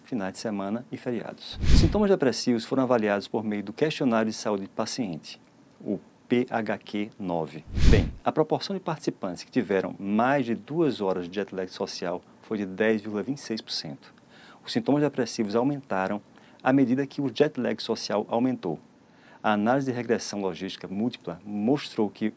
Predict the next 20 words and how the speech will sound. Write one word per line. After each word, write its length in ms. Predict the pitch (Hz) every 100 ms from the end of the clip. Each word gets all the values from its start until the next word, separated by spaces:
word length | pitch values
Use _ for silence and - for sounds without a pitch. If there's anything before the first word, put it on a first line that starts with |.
| -
o 100 | 117
odds 180 | 143 143
ratio 420 | 107 101 92 - -
ajustado 720 | 110 117 117 - 90 87 110 - - - - - -
para 360 | 98 95 98 - - -
um 240 | 185 208 226
a 100 | -
duas 320 | 190 220 214 90
horas 320 | 87 90 85
de 80 | 98
jet 180 | 95
lag 180 | 87 85
social 460 | - 107 - 98 147
foi 220 | - 117
de 160 | 110 -
um 220 | 147 151 143
vírgula 240 | 127 127
trinta 240 | 120 127 143
e 40 |
cinco. 460 | - - 90 -